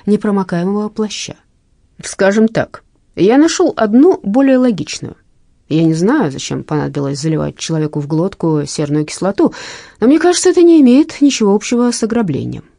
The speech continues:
Обычно грабители, которые убивают своих жертв, действуют быстрее и проще. Ну, сразу убивают, потом обыскивают дом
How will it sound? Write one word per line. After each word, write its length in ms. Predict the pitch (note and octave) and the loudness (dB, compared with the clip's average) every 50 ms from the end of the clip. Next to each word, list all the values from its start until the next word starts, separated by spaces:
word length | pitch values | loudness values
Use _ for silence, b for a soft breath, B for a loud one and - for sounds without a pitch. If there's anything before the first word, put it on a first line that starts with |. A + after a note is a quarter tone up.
| _ _ _ | _ _ _
Обычно 380 | - - D#3 F3+ - - D4 C#4 | -8 -6 -6 -4 0 0 2 2
грабители, 580 | B3 A#3+ A3+ F#3 D3+ D#3 E3+ E3 - B3+ C4 | 2 2 0 2 0 -2 -4 -2 -4 -4 -4
которые 400 | C4 - G3 F#3 F#3 E3+ D#3+ E3 | -2 -4 -6 -4 -4 -2 -2 -2
убивают 300 | D#3+ D#3+ D#3 D#3+ D#3 D3+ | 0 0 -2 -2 -2 -4
своих 320 | - - - D#3 D3+ D3 C3+ | -6 -6 -6 -4 -4 -4 -4
жертв, 380 | A#2+ D3 C#3+ D3+ F#3+ G#3+ - - | -6 -6 -6 -6 -8 -10 -10 -10
действуют 580 | F3 D3 D#3 D3 C#3 - - F#3 G3 G#3 G3+ | -6 -4 -2 -4 -4 -4 -6 -6 -6 -6 -6
быстрее 680 | E3+ D3+ F3+ E3+ D#3+ - - - C#3+ C#3+ C#3+ D3 E3 | -6 -4 -4 -4 -4 -6 -8 -6 -6 -4 -4 -4 -6
и 280 | - - F3 E3 D#3 D3 | -6 -4 -2 -2 -2 -2
проще. 520 | D3 - - C4 C4+ - - - - D#3 _ _ _ _ _ _ _ _ | -4 -4 -4 -4 -4 -6 -10 -14 -14 -18 _ _ _ _ _ _ _ _
Ну, 80 | C#4+ | -4
сразу 380 | D4+ - A#4 A#4 F4 A3+ G3 G3 | -4 -2 -2 -2 0 0 0 -2
убивают, 540 | F#3+ F#3 G3 A#3 A#3+ D#4 G#4+ G#4+ C4+ F3 - | -4 -2 -2 -4 -2 0 0 0 -2 -2 -4
потом 320 | E3+ F3 - G#3+ G3+ F#3+ | -6 -4 -2 -2 0 0
обыскивают 560 | F3+ F#3 F#3+ G3 - - - F3+ F3 F#3 F3+ | -2 -2 -4 -6 -8 -6 -6 -4 -4 -4 -2
дом 240 | G3 C4+ D#4 D4 D4+ | -2 0 0 0 0